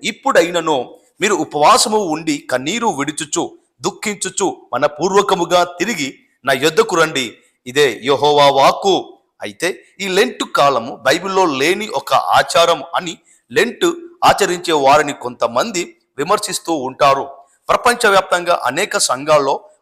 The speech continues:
అనేక రకాలైన పద్ధతులతో, ఆచారాలతో ఆ-, ఆరాధనలు నడుస్తూ ఉంటాయి. వీటిలో ఏది తప్పు, ఏది ఒప్పు అని చూసే పని మనది కాదు, అది దేవునిది. దేవుడు మనకు అప్పగించిన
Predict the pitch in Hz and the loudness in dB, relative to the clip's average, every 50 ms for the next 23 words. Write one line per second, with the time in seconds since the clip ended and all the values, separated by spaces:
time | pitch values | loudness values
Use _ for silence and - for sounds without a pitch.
0 | - - 196 220 220 - 165 127 123 135 - - 175 185 190 190 190 185 180 170 | 0 0 0 0 0 0 0 0 0 -2 -2 2 4 4 6 6 6 4 2 2
1 | 170 170 165 143 117 95 - - - _ _ _ 139 147 143 151 196 160 185 170 | 2 2 2 2 2 0 -4 -12 -20 _ _ _ -2 -2 -2 -4 -6 -4 -2 -2
2 | 151 147 - - 151 185 208 - - 117 151 175 - - - 196 185 165 156 147 | 0 -2 0 0 0 -2 0 0 2 4 4 4 2 0 0 2 2 4 2 2
3 | 135 135 - 185 196 - - 110 120 135 139 - - - 123 131 147 175 190 202 | 0 0 -2 -4 -4 0 2 4 4 4 2 0 -2 0 2 2 4 4 4 4
4 | 160 156 156 156 147 143 185 233 - - - _ _ _ _ 120 135 147 190 190 | 4 2 2 2 2 2 0 -2 -2 -6 -16 _ _ _ _ -4 -2 0 0 -2
5 | - - 196 180 170 160 165 190 180 135 117 - - _ _ _ _ _ _ _ | -2 -2 -2 -2 -2 -4 -2 -2 -2 -2 -2 -8 -18 _ _ _ _ _ _ _
6 | 170 180 180 - 240 226 170 143 143 175 226 - 277 - - - 151 139 - - | -6 -6 -4 2 2 4 4 4 4 2 2 2 0 -4 -2 -2 -2 -2 -2 -2
7 | - 208 208 233 - - - _ _ - 151 196 240 233 240 180 139 127 143 156 | -2 -2 -2 -2 -4 -12 -20 _ _ 0 2 2 2 2 -2 -2 0 0 0 0
8 | - - - 185 202 226 220 - 135 165 226 220 - - - - - - 185 220 | 0 -4 -4 -4 -4 -4 -4 -2 -2 0 0 -2 -8 -14 -20 -12 -10 -8 -6 -4
9 | 233 214 - - 147 139 139 139 143 - - - _ _ _ _ _ - 143 185 | -4 -6 -6 -6 -4 -2 -2 -2 -4 -6 -14 -20 _ _ _ _ _ 0 2 2
10 | 254 233 185 180 175 165 - - - - 127 123 123 143 123 98 - - _ _ | 2 2 2 2 2 0 -2 -4 0 2 2 2 2 0 -6 -8 -12 -20 _ _
11 | _ - 120 120 135 120 101 135 143 156 156 165 165 156 156 160 127 107 - _ | _ -8 -6 -6 -6 -8 -4 0 0 2 2 2 0 0 -2 -4 -4 -4 -10 _
12 | _ _ _ _ _ _ _ 127 117 101 151 180 254 277 220 247 233 214 202 190 | _ _ _ _ _ _ _ -20 -10 0 2 4 4 4 4 4 4 4 2 2
13 | 185 - 131 123 127 - - 175 151 160 170 165 - 160 151 147 143 170 | 2 0 0 -2 -2 0 -2 -4 -4 -4 -6 -6 -6 -4 0 0 0 0